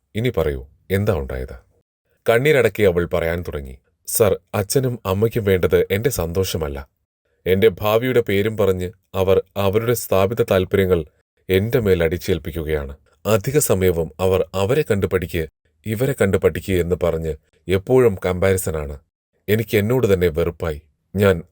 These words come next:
അത്യാവശ്യം നന്നായി പഠിക്കുന്നുണ്ട്. കഴിഞ്ഞ വർഷത്തെ സംസ്ഥാന സ്കൂൾ കലോത്സവത്തിൽ ഭരതനാട്യം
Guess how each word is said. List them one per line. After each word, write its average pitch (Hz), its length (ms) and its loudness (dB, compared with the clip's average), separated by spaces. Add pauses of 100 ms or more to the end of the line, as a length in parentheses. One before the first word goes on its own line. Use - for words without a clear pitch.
അത്യാവശ്യം 143 500 0
നന്നായി 113 420 -2
പഠിക്കുന്നുണ്ട്. 85 540 -4 (560)
കഴിഞ്ഞ 147 280 4
വർഷത്തെ 117 380 2
സംസ്ഥാന 113 520 0
സ്കൂൾ 110 420 -2
കലോത്സവത്തിൽ 95 640 0 (140)
ഭരതനാട്യം 101 720 0